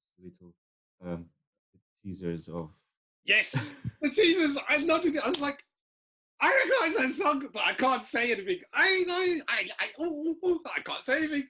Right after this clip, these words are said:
Speaker 2: can't say anything." But I'm like, "Oh, yes, yes, yes."
Speaker 1: <laughs> Yeah, so it's a, it's a bit of, um, there is a concept of, I just try to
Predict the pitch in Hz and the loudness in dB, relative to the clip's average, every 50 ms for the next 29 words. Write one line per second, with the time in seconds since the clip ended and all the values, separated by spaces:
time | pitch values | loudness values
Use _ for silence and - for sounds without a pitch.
0 | _ - 180 185 190 - 269 302 311 277 247 233 - _ _ - 165 - 143 - | _ -6 -4 -4 -2 0 0 0 0 0 -4 -6 -12 _ _ -8 -8 -6 -6 -2
1 | 190 277 285 285 226 240 320 277 - - _ _ 214 254 277 269 - - _ - | -2 -2 -2 -2 -2 -2 -2 -2 -2 -6 _ _ -2 -2 -2 -2 -4 -12 _ -20
2 | - _ _ - - 254 277 277 - - 185 240 - 170 165 160 - 107 - - | -20 _ _ -8 -4 -2 -2 -2 -4 -6 -6 -6 -6 -6 -10 -10 -10 -10 -12 -14
3 | - - - - _ _ _ _ _ 123 120 123 123 113 107 110 - 120 127 123 | -16 -18 -20 -20 _ _ _ _ _ -4 -2 0 0 0 -2 -2 -2 -2 -2 -2
4 | - - 135 127 127 127 - 143 143 - 120 107 117 113 104 107 104 101 98 98 | -2 -6 -6 -6 -6 -6 -8 -8 -8 -8 -6 -4 -4 -6 -4 -4 -4 -4 -4 -6
5 | 95 95 92 95 - - 113 110 120 120 117 107 101 104 - - - 95 92 - | -6 -8 -8 -10 -10 -6 -4 -4 -4 -4 -6 -10 -10 -12 -16 -18 -18 -18 -18 -20
6 | _ 87 85 _ _ _ _ _ _ - 90 87 87 87 85 82 82 _ _ _ | _ -20 -20 _ _ _ _ _ _ -20 -16 -12 -12 -12 -12 -14 -16 _ _ _
7 | _ _ _ _ _ _ _ _ _ _ _ _ _ _ _ _ _ _ _ _ | _ _ _ _ _ _ _ _ _ _ _ _ _ _ _ _ _ _ _ _
8 | _ - 101 104 113 107 - - 120 110 107 104 104 - _ - 104 98 98 92 | _ -10 -8 -8 -8 -10 -10 -10 -6 -6 -4 -6 -6 -10 _ -14 -10 -10 -8 -8
9 | 92 90 90 87 87 85 | -8 -8 -8 -8 -8 -10